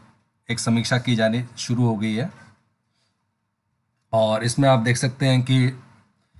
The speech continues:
एक, अ, रक्षा सूत्र ने कहा है कि जूनियर कमीशन अधिकारियों को कमीशन देने की वर्तमान प्रथा पर भी विचार किया जाएगा। और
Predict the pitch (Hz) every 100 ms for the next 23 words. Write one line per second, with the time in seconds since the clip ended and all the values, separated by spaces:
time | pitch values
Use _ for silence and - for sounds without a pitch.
0 | - _ 139 139 131 - 127 117 113 110
1 | 113 - 147 143 131 131 131 123 113 117
2 | 117 117 123 104 117 123 143 127 120 117
3 | 135 127 135 - 110 117 117 113 120 123
4 | - 104 113 - _ _ _ _ - 120
5 | 123 147 139 120 117 120 120 117 107 -
6 | 113 120 123 113 113 110 107 95 123 180
7 | - - _ _ _ _ _ _ - 110
8 | 113 123 131 127 131 120 120 113 113 123
9 | 151 - - _ - 117 117 117 120